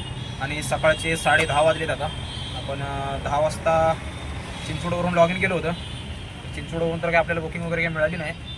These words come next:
तर आपण, अ, आपलं चिंचवडच्या, अ, सीएनजी पंपावरती सीएनजी भरून घेतलं आणि सीएनजी भरून आत्ता आलो आहे मेट्रो स्टेशनला. तर, अ, बघूया, इकडनं आता हिंजवडीची एक वाजलीची बुकिंग मला रॅपिडोला,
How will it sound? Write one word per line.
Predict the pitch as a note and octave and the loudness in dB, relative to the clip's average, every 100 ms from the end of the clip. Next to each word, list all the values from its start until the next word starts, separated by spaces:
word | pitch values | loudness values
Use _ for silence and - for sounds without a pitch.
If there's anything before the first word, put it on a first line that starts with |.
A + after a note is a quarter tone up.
| - | -4
तर | |
आपण, | C#3 C#3 D3 | -4 -2 -4
अ, | D3 C#3+ C#3+ C#3+ - - - - - C3 | -2 -2 -2 -4 -8 -12 -12 -10 -8 -8
आपलं | B2+ C#3+ C3+ C3+ C3 | -8 -4 -2 -2 -4
चिंचवडच्या, | D3 C#3 D#3+ C#3+ D#3 C3+ - - | -8 -6 -6 0 0 -2 -12 -4
अ, | C3 C3+ | -2 -2
सीएनजी | C3+ D#3 D#3 | -2 -6 -2
पंपावरती | E3 D#3 D#3+ D#3+ | -2 0 -2 -2
सीएनजी | D#3 D#3 D#3+ | -4 -4 -2
भरून | E3 E3 | -2 -2
घेतलं | C#3 - - - - - - - - - - | -4 -8 -10 -10 -10 -10 -10 -10 -10 -8 -4
आणि | C3 C#3+ C#3+ C#3+ C#3+ C#3+ C#3 - - | -2 -2 -2 -2 -2 -2 -2 -6 -4
सीएनजी | C#3+ D3+ | -2 -2
भरून | D3+ D3+ | 0 2
आत्ता | D3+ C#3+ D#3+ D#3 | 2 4 8 8
आलो | D#3 | 8
आहे | D3+ | 2
मेट्रो | C#3+ D#3+ | 0 0
स्टेशनला. | D3 - B2+ B2 B2+ - - - - - - - - - | 0 0 -2 0 0 0 -4 -4 -8 -8 -10 -8 -6 0
तर, | C#3 | 2
अ, | C#3 C#3 | 4 2
बघूया, | C#3 D3+ F#3 | 0 2 2
इकडनं | F3+ - - D#3 | 2 -4 -2 -2
आता | E3 | 0
हिंजवडीची | D3 C#3 D#3+ D#3 E3+ | 0 0 -2 0 2
एक | D#3+ | 4
वाजलीची | D3+ D#3+ - | 4 2 -2
बुकिंग | E3 - | -2 -2
मला | D3 D3 | 2 4
रॅपिडोला, | C#3+ D3 C#3+ C#3 | 4 2 0 0